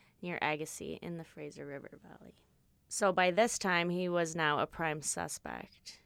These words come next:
But why was he still able to continue killing, you ask? He was an informant for the cops.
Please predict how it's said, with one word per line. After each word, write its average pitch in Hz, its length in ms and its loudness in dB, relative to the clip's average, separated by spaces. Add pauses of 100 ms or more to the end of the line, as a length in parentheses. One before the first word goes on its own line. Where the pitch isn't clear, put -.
(200)
But 151 600 0 (300)
why 156 220 4
was 170 240 -2
he 165 220 -8
still 170 340 0
able 170 240 0
to - 180 -12
continue 196 600 -4
killing, 175 800 -4
you 175 180 2
ask? 127 580 -4 (280)
He 214 180 0
was 185 500 2 (720)
an 196 80 0
informant 190 500 2
for 170 140 -6
the 143 80 -4
cops. - 540 -6